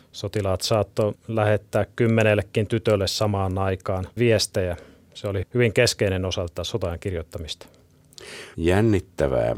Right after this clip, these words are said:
Speaker 2: Millaisia asioita näissä perhekirjoissa kirjoitettiin? Varmaan muutakin kuin, että elossa ollaan.
Speaker 1: Se oli ehkä se ykkösviesti.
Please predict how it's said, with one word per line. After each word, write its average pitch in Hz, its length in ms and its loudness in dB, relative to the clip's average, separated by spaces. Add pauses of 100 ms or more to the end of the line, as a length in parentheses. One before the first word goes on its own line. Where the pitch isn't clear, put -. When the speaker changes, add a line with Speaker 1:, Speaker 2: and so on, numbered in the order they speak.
Speaker 2:
Millaisia 117 480 2
asioita 92 400 4
näissä 87 260 2
perhekirjoissa 92 640 0
kirjoitettiin? 60 880 -6 (140)
Varmaan 95 380 2
muutakin 90 500 2
kuin, 69 200 -4
että - 180 -8
elossa 87 460 2
ollaan. 60 580 -4 (1080)
Speaker 1:
Se - 200 2
oli 156 160 6
ehkä 131 180 4
se 120 120 4
ykkösviesti. 110 1120 0